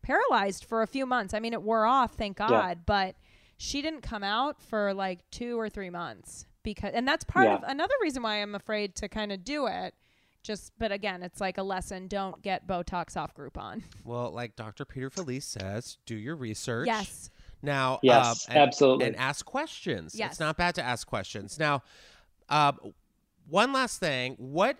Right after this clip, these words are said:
Speaker 3: what do you think is the most, or where do you think plastic surgery is going as far as, like, the future? Like, I feel like the eighties, I feel like boobs are kind of, like,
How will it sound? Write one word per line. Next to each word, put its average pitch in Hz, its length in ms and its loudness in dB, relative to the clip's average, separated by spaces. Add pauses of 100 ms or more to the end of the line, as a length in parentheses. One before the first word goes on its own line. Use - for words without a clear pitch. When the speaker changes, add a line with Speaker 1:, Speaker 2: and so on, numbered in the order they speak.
(140)
Speaker 3:
what 202 220 -4
do 330 60 -2
you 269 180 -4
think 208 320 -4
is 147 380 -4
the 143 140 -6
most, 151 760 -2
or 156 140 -2
where 208 180 -2
do 277 60 -4
you 269 80 -6
think 214 220 -6
plastic 165 360 -6
surgery 139 420 -6
is 113 140 -8
going 127 420 0
as 113 160 -8
far 120 360 0
as, 113 200 -4
like, 110 280 -4
the 113 80 -4
future? 117 480 -6
Like, 120 160 -2
I 151 80 0
feel 226 260 -6
like 220 240 -2
the 202 120 -8
eighties, 180 360 -6
I 180 80 -8
feel 254 120 -6
like 202 180 -4
boobs 175 420 2
are 170 60 -6
kind 151 280 -2
of, 143 140 -4
like, 131 280 0